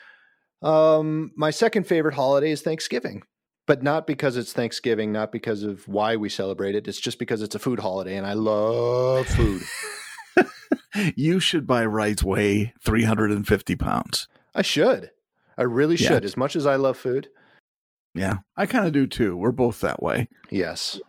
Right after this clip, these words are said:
Speaker 2: Happily, neither is three hundred fifty pounds, but I'm much closer than you are.
Speaker 1: Three hundred and forty-nine, baby. I'm not three fifty.
Speaker 2: <laughs> You've lost weight. You're down to, like, what, one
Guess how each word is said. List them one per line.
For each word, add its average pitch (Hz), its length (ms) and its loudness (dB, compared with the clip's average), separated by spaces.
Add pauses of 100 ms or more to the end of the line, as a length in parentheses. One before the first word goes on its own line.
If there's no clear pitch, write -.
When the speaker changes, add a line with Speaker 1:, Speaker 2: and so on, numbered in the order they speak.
(140)
Speaker 2:
Happily, 131 420 0
neither 113 380 2
is - 360 -4 (300)
three 117 140 2
hundred 104 280 2
fifty 107 260 0
pounds, 98 360 0
but 104 140 2
I'm 110 200 2
much 113 240 2
closer 101 400 2
than 85 200 0
you 90 200 0
are. - 240 -6 (300)
Speaker 1:
Three 127 180 0
hundred 120 200 -2
and 120 120 -6
forty-nine, 113 500 -2
baby. 98 260 -2
I'm 98 100 -4
not 101 180 -6
three 113 140 -4
fifty. 92 420 -8 (280)
Speaker 2:
<laughs> - 520 4 (1300)
You've 180 300 0
lost 131 400 0
weight. 123 280 2
You're 135 140 -2
down 123 280 2
to, 113 80 -2
like, 107 140 0
what, 104 260 2
one 110 420 2